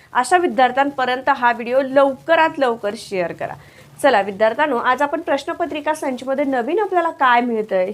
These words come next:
हे बघणार आहोत. बघा, पन्नास ते नव्वद पर्यंतच्या मूळ संख्यांची बेरीज किती येते असं विचारलेलं आहे. तुम्हाला एक ते शंभर पर्यंतच्या, एक ते दहा पर्यंतच्या, एक ते वीस पर्यंतच्या, अशा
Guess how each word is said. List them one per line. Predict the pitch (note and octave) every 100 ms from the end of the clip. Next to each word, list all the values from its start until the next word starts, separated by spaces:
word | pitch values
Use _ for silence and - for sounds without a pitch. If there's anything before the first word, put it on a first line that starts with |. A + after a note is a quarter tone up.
| -
हे |
बघणार | D4 C4 A3 F#3+ -
आहोत. | F3+ C4+ G4 - - - -
बघा, | G#3 G#3 B3+ A4+ - - - _ -
पन्नास | D#4 D4 D#4 G#4+
ते | - G#4+
नव्वद | F4+ C4+ C#4+
पर्यंतच्या | C#4+ D4 C4 C4 D4
मूळ | D4+ D4+ F4+
संख्यांची | A4 G4+ E4+ E4 D4 D#4+
बेरीज | C#4 B3 B3 -
किती | C4 A#3+
येते | C4+ C4 C4
असं | B3 -
विचारलेलं | A3 A3+ B3+ B3+ C4+
आहे. | B3 A3+ C#4 - - - -
तुम्हाला | D4+ D4 D4+ E4+ E4+
एक | D4 -
ते | G#4
शंभर | G#4+ F#4 C4+ D4
पर्यंतच्या, | D4+ C#4 A#3 G#3+ G3+ A3 A3
एक | C4+ C#4
ते | E4
दहा | B3 A#3+ A3+
पर्यंतच्या, | A3+ G3+ F#3+ F#3+ G3+ A3
एक | B3+ B3+
ते | D4
वीस | C4+ D4+ D4
पर्यंतच्या, | C4 G#3+ G3 F#3+ F#3
अशा | F#3+